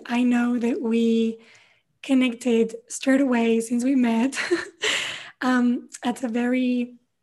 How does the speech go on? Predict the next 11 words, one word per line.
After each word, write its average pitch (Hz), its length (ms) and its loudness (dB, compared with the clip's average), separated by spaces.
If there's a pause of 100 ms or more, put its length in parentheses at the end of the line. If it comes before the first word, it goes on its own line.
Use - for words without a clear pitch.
spiritual 269 580 0
level, 226 640 0
and 233 140 -4
I 226 100 0
know 226 220 0
that 226 140 -2
we 220 140 -2
can 220 320 -2
sit - 540 -6
and 214 260 -2 (260)
talk 226 340 -4